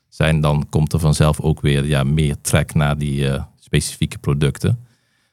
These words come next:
Dus ja, dat, dat aandeel, eh, ja, moest een tikje terug doen. Maar, eh, ja, het is gewoon wachten totdat er betere economische omstandigheden komen. En ook dat de consument in, eh, in China weer meer, eh,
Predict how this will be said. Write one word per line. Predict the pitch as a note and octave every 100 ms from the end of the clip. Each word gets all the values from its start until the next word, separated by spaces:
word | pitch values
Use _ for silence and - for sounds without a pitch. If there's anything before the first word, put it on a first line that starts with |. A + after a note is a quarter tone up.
| _
Dus | E2+
ja, | - E2
dat, | F#2 F#2 -
dat | F#2 -
aandeel, | F#2 F#2+ F2 F2 F2 E2
eh, | D#2+ D#2 D#2 D#2 D#2 D2+ D2+ D2+ D2 D2+ D2
ja, | - C2+ - _
moest | E2+ F#2+
een | E2
tikje | - F2+ -
terug | - G2
doen. | F2+ F#2 G#2+ A#2 - -
Maar, | D#2+ D#2 D#2 D#2
eh, | D2+ D2+ D2+ D2 D2 D2 D2 F2 - _ _ - - - _ _ _ _
ja, | -
het | - -
is | C#3
gewoon | - C#3
wachten | C#3 - - -
totdat | C2+ D2 -
er | C#2 -
betere | C#3+ C#3+ C#2 C3+
economische | D2 D2+ C#3 C#2+ -
omstandigheden | - - C#2+ D2+ - C#2+ D2
komen. | C#2+ D2
En | D2
ook | D2 D2+
dat | D2+
de | -
consument | - D#2+ D#2 D2+ D2 D2 -
in, | C#2+ D2
eh, | C#2
in | - E2
China | - E2 D#2 C#2+
weer | D2 C#2
meer, | D2 C#2+ C#2+
eh, | C#2